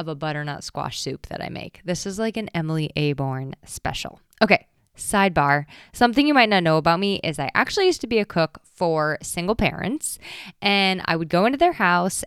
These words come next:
and help them by preparing meals for their week ahead. So all they had to do was heat it up and eat it. So that opportunity led to another opportunity, which led me to cooking for an American family in France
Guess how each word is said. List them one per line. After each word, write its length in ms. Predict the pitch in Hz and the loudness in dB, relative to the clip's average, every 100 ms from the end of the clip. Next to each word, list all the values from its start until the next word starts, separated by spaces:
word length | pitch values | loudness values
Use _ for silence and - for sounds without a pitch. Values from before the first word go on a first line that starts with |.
| - | -6
and 240 | 151 151 | -6 -6
help 280 | - 302 - | 2 2 4
them 360 | 170 156 160 165 | 2 2 0 -4
by 240 | 165 160 165 | -2 -2 0
preparing 500 | 170 156 156 165 208 | -4 -4 -4 -4 2
meals 380 | 381 339 302 - | 6 6 4 -2
for 120 | 185 | -4
their 140 | 160 | -4
week 220 | 151 156 | -4 -4
ahead. 420 | 180 180 214 151 151 | -2 4 4 4 0
So 120 | 190 | 4
all 160 | 202 | 4
they 120 | 214 233 | 4 2
had 100 | 190 | 0
to 40 | |
do 120 | 180 | -2
was 120 | 170 - | -2 -4
heat 220 | - 170 | -4 -2
it 100 | 156 | -2
up 180 | 139 - 160 | -2 -4 -10
and 160 | 151 | -8
eat 160 | 147 - | -6 -6
it. 100 | - _ _ - - - - | -8 _ _ -20 -20 -20 -8
So 440 | - 180 170 160 - | 2 4 4 2 2
that 160 | 202 220 | 4 6
opportunity 880 | 226 220 - 214 208 208 202 202 | 4 4 -2 0 2 4 4 4
led 260 | - - 143 | 0 -4 -6
to 100 | 139 | -6
another 380 | 147 208 294 262 | -2 2 6 6
opportunity, 920 | 240 240 220 233 214 208 214 208 208 | 6 4 -2 -2 -2 2 4 4 0
which 340 | 185 147 - | -2 -4 -4
led 300 | 156 151 147 | -4 -4 -4
me 140 | 160 156 | -6 -6
to 220 | - 156 | -4 -6
cooking 540 | - 294 - 269 254 240 | -4 -6 0 0 -2 -4
for 360 | 196 175 170 | 0 2 2
an 160 | - 170 | 2 0
American 440 | 170 160 - 202 | 0 0 -2 -6
family 400 | - 151 156 170 | -4 -4 -2 -4
in 120 | 180 | -4
France 720 | 165 - 165 147 151 175 - | -8 -4 -2 0 -2 -4 -8